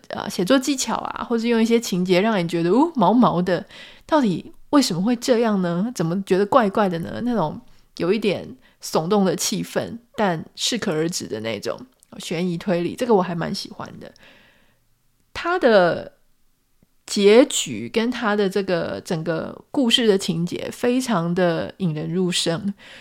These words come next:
所以我才可以就是两天之内就把它英文版给看完哈。那可是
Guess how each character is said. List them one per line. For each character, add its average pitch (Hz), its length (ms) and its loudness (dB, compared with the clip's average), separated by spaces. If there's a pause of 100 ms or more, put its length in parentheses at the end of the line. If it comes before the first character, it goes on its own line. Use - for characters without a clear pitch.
所 - 140 -4
以 359 40 2
我 294 140 6
才 202 160 4
可 208 180 4
以 175 320 2
就 - 100 -8
是 214 140 -2
两 180 180 2
天 196 200 6
之 196 100 2
内 196 160 2
就 185 100 2
把 175 140 -2
它 165 400 -2
英 202 100 -4
文 175 140 0
版 - 160 -6
给 - 100 -8
看 - 380 -6
完 - 140 -8
哈。 - 260 -12 (800)
那 403 100 0
可 262 160 6
是 254 460 0